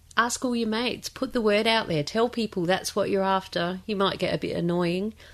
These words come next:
but so what? If you really want it, start talking to people, start looking into it,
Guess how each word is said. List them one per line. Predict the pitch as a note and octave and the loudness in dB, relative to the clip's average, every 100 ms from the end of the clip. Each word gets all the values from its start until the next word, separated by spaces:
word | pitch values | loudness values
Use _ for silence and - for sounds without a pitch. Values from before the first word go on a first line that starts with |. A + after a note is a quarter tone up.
| - - | -20 -10
but | - F#3 E3+ - - - | -4 0 0 -2 -12 -16
so | - - A#3+ | -8 -4 -2
what? | A3 A#3 - F3 | 0 2 0 -2
If | F#3 | -4
you | G3+ | 0
really | G3+ A3 G3 | 2 2 2
want | F#3+ G#3 - | 2 2 0
it, | D3+ D3+ - - - - - - - - | -2 -4 -8 -20 -20 -20 -20 -20 -20 -12
start | - G3 F#3+ | -2 0 0
talking | - G3+ F#3+ G3 | 2 2 2 0
to | |
people, | - F3+ F3 F3+ E3+ E3+ - - - - | 0 -2 0 0 -2 -4 -10 -20 -20 -18
start | - F3+ F3 | -4 2 2
looking | G3+ F#3 F#3+ F3+ | 2 0 0 2
into | F3 - E3 | 2 0 -2
it, | D#3+ D3+ | -2 -4